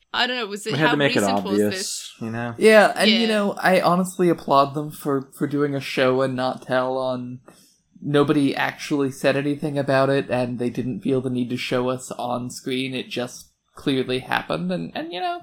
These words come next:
Speaker 3: good for them.
Speaker 2: Mm-hmm.
Speaker 3: A little bit.
Speaker 1: Oh, yeah, it's,
Speaker 3: Once in a
Speaker 1: like,
Speaker 3: while.
Speaker 1: I, I, I liked it was kind of like a, you know, these, these human hy-, gecko hybrids are clearly not good, and they're really press-,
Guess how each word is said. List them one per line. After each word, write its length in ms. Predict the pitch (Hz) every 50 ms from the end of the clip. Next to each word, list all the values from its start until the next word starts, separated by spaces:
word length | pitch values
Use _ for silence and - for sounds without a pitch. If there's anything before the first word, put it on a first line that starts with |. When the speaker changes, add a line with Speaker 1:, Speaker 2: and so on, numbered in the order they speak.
| -
Speaker 3:
good 200 | - - 370 -
for 100 | - 339
them. 320 | 269 202 143 123 - - - -
Speaker 2:
Mm-hmm. 140 | 107 110 113
Speaker 3:
A 60 | -
little 140 | 202 208 196
bit. 220 | 151 135 - - _ _ _ _ _ _ -
Speaker 1:
Oh, 40 | 359
yeah, 160 | 359 277 180
it's, 240 | 180 214 - _ _ _
Speaker 3:
Once 280 | 180 202 208 202 202 226
in 60 | 196
a 20 |
Speaker 1:
like, 80 | 175 -
Speaker 3:
while. 100 | - -
Speaker 1:
I, 320 | 294 - 277 285 285 285 277 -
I, 120 | - 269
I 20 | 269
liked 320 | 254 247 240 247 - -
it 80 | 220 -
was 100 | 220 220
kind 240 | - - 240 226 226
of 80 | 214
like 260 | 220 220 208 208 214 220
a, 360 | 202 202 196 196 196 202 202 _ _ _
you 160 | 277 262 247
know, 100 | 233 220
these, 560 | 208 202 208 208 247 240 233 208 202 - - - _
these 320 | 226 214 247 240 226 214 -
human 340 | - - 254 254 247 240 247
hy-, 440 | 254 247 226 214 - 220 214 196 - - -
gecko 300 | - 226 226 240 220 214
hybrids 560 | - - 220 208 214 214 196 208 202 196 - - -
are 260 | 214 214 196 196 202 - _ _
clearly 520 | - - - 247 240 247 240 233 233 220
not 300 | 208 208 202 202 - 202
good, 320 | - 226 208 196 196 190 -
and 180 | - - 214
they're 80 | 208 208
really 200 | 196 220 220 214
press-, 340 | 214 - - 226 214 -